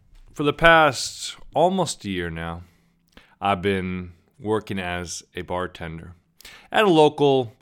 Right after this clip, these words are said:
sports pub here in Ithaca, New York.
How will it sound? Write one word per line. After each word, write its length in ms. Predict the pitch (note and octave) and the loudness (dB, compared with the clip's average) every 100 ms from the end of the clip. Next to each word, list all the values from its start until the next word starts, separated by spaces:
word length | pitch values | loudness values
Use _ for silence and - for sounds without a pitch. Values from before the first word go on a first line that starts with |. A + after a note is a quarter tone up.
| _ _ | _ _
sports 560 | - - C3+ B2 A#2+ - | -10 -6 0 0 0 -4
pub 400 | C3+ A#2+ A2+ A2+ - - _ _ - - | 0 2 2 -4 -12 -14 _ _ -20 -16
here 380 | - A2 G#2+ | -6 -2 -2
in 260 | G#2+ G#2 G2 G2 | -2 -4 -8 -10
Ithaca, 260 | F#2+ F#2 | -12 -10
New 80 | E2+ | -8
York. 380 | F2 E2+ D#2+ | -8 -8 -12